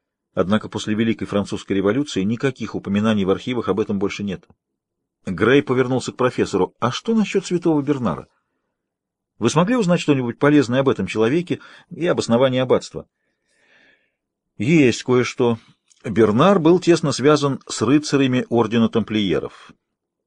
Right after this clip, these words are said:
Это он составил устав ордена и способствовал тому, что церковь признала тамплиеров. Также Бернар участвовал в организации Второго крестового похода". Грей взвесил эту информацию.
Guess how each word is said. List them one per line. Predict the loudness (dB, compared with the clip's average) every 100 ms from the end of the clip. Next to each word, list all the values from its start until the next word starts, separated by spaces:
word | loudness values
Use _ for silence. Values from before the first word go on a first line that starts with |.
| _ 0
Это | 4 4
он | 4 2
составил | -2 0 2 2 0
устав | -2 2 2 2
ордена | -2 -2 -2 -2 -4 -8 -12
и | -10 -10
способствовал | -2 0 4 2 2 0 0 0 -8 -20 _ _ 0
тому, | 2 2
что | 2 0
церковь | 4 4 4 -2
признала | 0 0 2 2 2
тамплиеров. | 0 -2 0 2 0 -2 -12 _ _ -20 -6
Также | -6 -2 0
Бернар | 2 2 2
участвовал | 2 2 0 0 0 0
в |
организации | 2 0 2 2 0 -2
Второго | 2 4 4
крестового | 0 -4 0 0 0
похода". | -2 -4 0 0 0 -6 _ _ _ _ _ _ _ _ _
Грей | -14 -4 2 2 2 -2 -10
взвесил | -8 -4 2 2 2 0 -2
эту | -2 -6
информацию. | -4 -2 -2 -4 -6 -10 -10